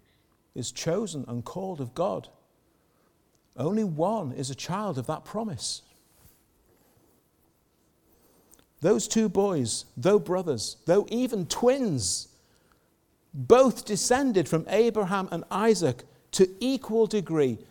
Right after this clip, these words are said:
they are heading down two completely different paths, and it's all God's doing.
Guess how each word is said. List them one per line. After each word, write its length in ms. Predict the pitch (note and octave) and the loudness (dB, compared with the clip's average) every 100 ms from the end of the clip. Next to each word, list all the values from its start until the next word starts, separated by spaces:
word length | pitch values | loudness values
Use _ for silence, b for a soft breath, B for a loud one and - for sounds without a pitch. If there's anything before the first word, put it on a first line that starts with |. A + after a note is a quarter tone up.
| B | B
they 160 | D#3+ F#3+ | 0 2
are 100 | D#3 | 0
heading 380 | C#3+ F#3+ F3 | -2 -2 -2
down 280 | E3 D3 D3 | -2 -2 -2
two 300 | - - G#3 | -2 2 2
completely 600 | F#3+ B2+ - G#3 A#3 A3+ | 2 -4 -2 -2 0 -2
different 360 | G3+ G3 G#3+ F3+ | -2 -2 -4 -10
paths, 500 | - A2+ F2 - - b b | -8 -10 -10 -12 -12 b b
and 120 | C3+ C3+ | -4 -2
it's 180 | B2+ - | -4 -2
all 460 | F3 G3 B2 G#2 - | 0 2 0 -2 -4
God's 340 | D3 C#3 A#2+ | -4 -2 -8
doing. 400 | - C3+ A#2+ G2+ | -8 -6 -6 -8